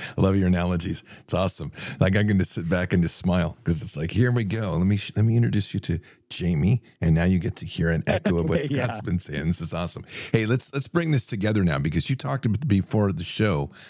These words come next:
Speaker 1: about a comet and this, t-, I think it was twenty twenty-nine plan,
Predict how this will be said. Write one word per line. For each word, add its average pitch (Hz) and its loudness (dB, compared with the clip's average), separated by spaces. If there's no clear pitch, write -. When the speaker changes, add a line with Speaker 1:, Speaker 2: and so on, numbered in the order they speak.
Speaker 1:
about 87 2
a 85 -2
comet 117 0
and 87 2
this, - -2
t-, - -12
I - -4
think 104 2
it 87 2
was 78 -2
twenty 113 0
twenty-nine 92 2
plan, 101 2